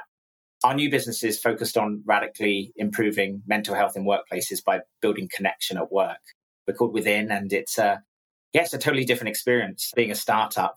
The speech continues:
rather than working in a big organization. Outside work, I'm based in London, and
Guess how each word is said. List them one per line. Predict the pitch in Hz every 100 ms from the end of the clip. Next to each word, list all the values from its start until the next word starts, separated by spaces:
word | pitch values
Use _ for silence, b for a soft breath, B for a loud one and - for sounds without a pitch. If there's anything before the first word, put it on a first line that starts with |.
| -
rather | 98 98 95
than | 95 92
working | 95 95 98
in | 95
a | 92
big | 98 98
organization. | 98 98 101 92 92 - - _ _ _ _ _ _ _ _ -
Outside | 139 139 139
work, | 135 139
I'm | 123 117
based | 123 117
in | 117
London, | 120 135 135 131 127 95
and | 110 104 101